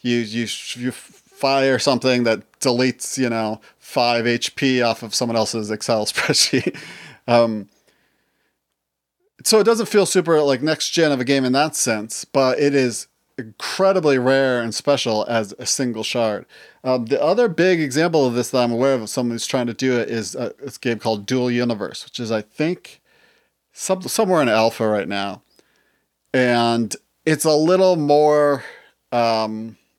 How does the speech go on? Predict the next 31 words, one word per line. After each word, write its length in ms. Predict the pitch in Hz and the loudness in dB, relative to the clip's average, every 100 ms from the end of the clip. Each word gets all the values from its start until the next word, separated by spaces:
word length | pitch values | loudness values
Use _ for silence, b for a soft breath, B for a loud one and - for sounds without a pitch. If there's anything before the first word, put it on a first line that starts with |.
| - | -2
kinda 180 | - 170 | 2 4
like, 120 | 135 | 4
more 120 | 143 | 4
like 140 | 123 117 | 2 0
Star 260 | - 143 | 0 0
Citizen, 560 | 127 135 123 - 113 107 | 0 -4 -6 -6 -6 -4
where, 300 | 113 107 104 b b b _ | -4 -4 -6 b b b _
you 100 | 139 | 0
know, 220 | 120 113 | 0 0
in 100 | 131 | 0
Eve 240 | 165 175 | 0 2
Online, 380 | 165 143 143 135 | 2 2 2 2
you 80 | 127 | 0
can't 280 | - 139 123 | 0 -2 0
get 220 | 135 123 | -2 0
out 200 | 113 117 | 0 -2
on 180 | - 113 | -4 -10
the 80 | 107 | -10
planet. 580 | - 117 110 104 101 - - | -4 -4 -2 -8 -10 -18 -10
Um, 420 | 113 107 104 104 _ _ _ _ _ _ _ _ _ _ | -6 -6 -8 -16 _ _ _ _ _ _ _ _ _ _
but 280 | 139 120 - B B B | -2 -2 -2 B B B
in 580 | 143 131 123 117 113 113 _ - | 0 2 2 0 -2 -4 _ -2
Dual 220 | 156 139 | 2 4
Universe, 360 | 170 151 123 | 4 2 2
you 120 | 135 120 | 0 2
have, 200 | 127 113 | 2 2
like, 320 | 117 110 - | 0 0 -10
you 160 | - 135 | -4 0
know, 140 | 127 | 0
Minecraft 720 | 107 110 139 160 147 139 117 120 | 0 0 0 0 0 0 -2 0
building 560 | 147 147 120 117 113 | 2 2 0 -2 -8